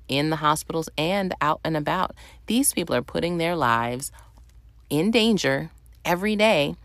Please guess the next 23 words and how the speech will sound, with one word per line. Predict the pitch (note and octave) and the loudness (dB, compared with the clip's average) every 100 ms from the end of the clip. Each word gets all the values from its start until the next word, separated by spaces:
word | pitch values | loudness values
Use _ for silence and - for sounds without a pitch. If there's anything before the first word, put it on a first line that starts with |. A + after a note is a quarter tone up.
| - | -4
that | C#3 | 0
they | C#3 D#3+ | 0 2
have | D3 - | 0 -2
to | |
go | C#3+ C3+ | 0 0
to | C3 | 2
work, | C#3+ C#3+ - | -2 -2 -2
especially | D#3 D3+ - A3 - G3 | 0 0 0 -2 0 0
those | C3+ C3 C3 | 2 2 0
ones | B2 C3+ - - - - | 0 -2 -8 -20 -16 -2
in | D3 C#3 C3+ C#3+ | 0 2 0 -4
the | C#3 C3+ C3 B2+ B2+ | -4 0 2 2 4
hospitals, | F3+ B3 - C#3 - - - | 4 4 2 0 0 -2 -6
because | D3 - E3+ D#3+ | -10 -2 -2 0
guess | F#3 F#3 - | 0 -2 2
what? | E3 - - - - | 0 0 -16 -8 -2
The | |
sick | G3 - - | 0 0 -2
people | - G#3 G3 F#3 | -4 -2 2 2
are | E3+ | 2
coming | - F#3 F#3+ F#3 | -2 -2 -2 -2
to | F#3 | -4
them. | F3 F#3+ F#3+ D3 | 0 2 2 -2